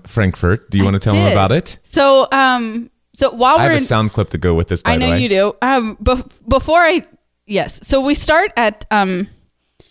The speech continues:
Speaker 2: we start our trip in the Capitol building, which we tour, we talk about, you know, all this stuff. Had a great time. From there, we head over to the old Capitol.
Speaker 1: Mm-hmm.
Speaker 2: Um, and while we're in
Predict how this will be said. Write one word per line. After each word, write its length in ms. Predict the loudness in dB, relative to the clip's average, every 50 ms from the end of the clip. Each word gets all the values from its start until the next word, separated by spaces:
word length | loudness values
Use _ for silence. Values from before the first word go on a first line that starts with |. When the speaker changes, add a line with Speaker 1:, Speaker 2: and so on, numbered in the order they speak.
| _ _ _ -4
Speaker 2:
we 180 | 0 0 0
start 440 | 0 0 2 2 2 2 2 0 -4 -2
our 120 | -2 -2 -2
trip 360 | -2 -2 -2 -2 -2 -4 -6 -12 -12 -14 -20 _ _ _ _ _ _ _ _ _ _ _ _ _ _ _ -10
in 120 | -6 -6
the 80 | -4 -2
Capitol 340 | -2 -2 -2 0 -2 -2 -2
building, 460 | -2 -4 -4 -6 -10 -14 -16 -20 _ _ _ _ _ _ _ _ _ _ -10
which 200 | -10 -8 -8 -8
we 80 | -8 -8
tour, 420 | -8 -4 -2 0 2 2 2 2
we 140 | 0 -2 -4
talk 300 | -4 -2 -2 -2 -2 -4
about, 180 | -4 -4 -4 -4
you 140 | -4 -4 -2
know, 140 | -2 -2 -2
all 180 | -2 -2 -4
this 100 | -4 -6
stuff. 160 | -8 -10 -10 -10
Had 220 | -8 -6 -4 -4
a 60 | -4
great 200 | -4 -6 -8 -8
time. 300 | -8 -10 -12 -12 -12 -16 -20 _ _ _ _ _ _ _
From 300 | _ _ -4 -2 -2 0
there, 280 | 2 2 2 2 2 2
we 220 | 0 0 -2 -2
head 300 | 0 0 0 0 0 0
over 300 | -2 -2 -2 -2 -2 -6 -6
to 420 | -6 -6 -4 -2 -2 -2 -4 -6 -10 _ _ _ _ _ _ _ _
the 180 | -2 0 2 2
old 220 | 2 2 0 -2
Capitol. 520 | -4 -6 -6 -4 -4 -6 -8 -10 -12 -16 -20 _ _ _ _ _ -6
Speaker 1:
Mm-hmm. 320 | -4 -4 -2 -2 -4 -4 -6 -10 _ _ _ _ _ _ _ _ _ _ -4
Speaker 2:
Um, 520 | -2 0 0 0 0 -2 -2 -6 -10 -16 -20 -20 _ _ _ _ _ _ _ _ _ _ _ -4
and 500 | -2 -2 0 0 -2 -4 -6 -8 -8 -10 -8
while 300 | -4 0 2 2 2 2
we're 140 | 2 0 -2
in 420 | -2 -2 -2 -2 -2 -4 -8 -14